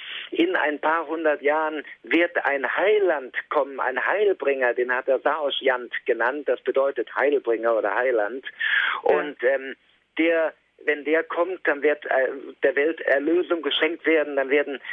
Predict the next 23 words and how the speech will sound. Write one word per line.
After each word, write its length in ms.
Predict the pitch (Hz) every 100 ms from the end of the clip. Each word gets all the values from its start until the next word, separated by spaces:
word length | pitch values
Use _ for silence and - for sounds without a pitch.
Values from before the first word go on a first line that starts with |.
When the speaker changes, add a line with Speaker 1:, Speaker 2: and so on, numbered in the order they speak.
| -
Speaker 1:
die 100 | - 131
Toten 600 | - 175 190 - 165 151
auferstehen, 960 | - 160 160 170 147 151 160 151 143 - -
dann 140 | - 135
wird 160 | 139 143
das 120 | 135
ewige 380 | - 147 143 139
Leben, 520 | 135 151 160 156 131 - - - -
äh, 500 | - 147 - - -
möglich, 520 | 160 156 156 147 131 -
dann 260 | 147 147 139
wird 200 | 147 -
ein 180 | 139 143
neues 240 | 151 143 -
Zeitalter 480 | 139 151 147 139 135
beginnen. 420 | 139 135 143 151
Und 180 | 143 127
wenn 260 | 139 165 165
dieser 420 | 160 143 143 131 - - -
Saoshjant 640 | 151 131 147 - 143 147
geboren 500 | 139 135 160 170 160
wird 240 | 143 143 -
aus 200 | 156 175